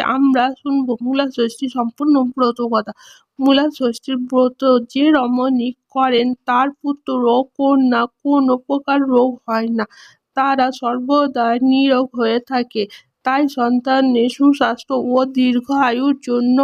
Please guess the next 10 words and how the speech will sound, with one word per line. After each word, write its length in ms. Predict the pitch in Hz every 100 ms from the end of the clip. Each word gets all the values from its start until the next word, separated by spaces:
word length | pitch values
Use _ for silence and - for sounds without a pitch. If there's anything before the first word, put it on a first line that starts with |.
| 262
মায়েরা 520 | 240 226 240 269 240 240
অবশ্যই 580 | 240 262 294 - 247 254 254
পালন 340 | 226 240 277 285
করুন 340 | - 254 254 240
অগ্রহায়ণ 540 | 220 226 277 262 262
মাসের 540 | 254 233 233 - 262 240
ষষ্ঠী, 880 | - 269 269 254 - _ _ _ 240 202 - - - _
মূলা 300 | 254 269 277 285
ষষ্ঠী 400 | 269 247 - 294
ব্রত। 340 | 277 269 240